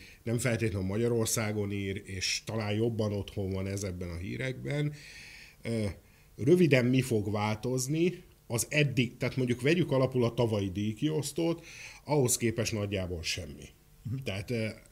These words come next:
Speaker 1: ö, a megkötéseket, ö,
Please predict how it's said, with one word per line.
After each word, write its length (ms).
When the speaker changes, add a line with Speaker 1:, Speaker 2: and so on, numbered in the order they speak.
Speaker 1:
ö, 380
a 100
megkötéseket, 1300
ö, 200